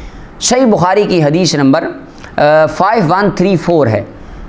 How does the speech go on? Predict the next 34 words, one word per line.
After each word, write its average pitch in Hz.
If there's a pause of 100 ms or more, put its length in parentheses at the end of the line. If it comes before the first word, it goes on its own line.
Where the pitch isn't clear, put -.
(240)
अन -
हिशाम 180
बिन 175
उर्वा, 185
अन 170
अबीही, 147
अन 135
आयशा। 127
हिशाम, 156 (400)
उर्वा, 208 (320)
अम्मा 156
आयशा, 107 (560)
ये 185
सनद, 143
तीन 254
रिवायात 160
सही 175
बुखारी 160
के 156
अंदर 151
ये 143
मौजूद 110
हैं। - (1000)
सही 196
मुस्लिम 185
में 151
आ 127
जाएं, 131
अ, -
हदीस 185
नंबर 202
सही 190
मुस्लिम 175
की 117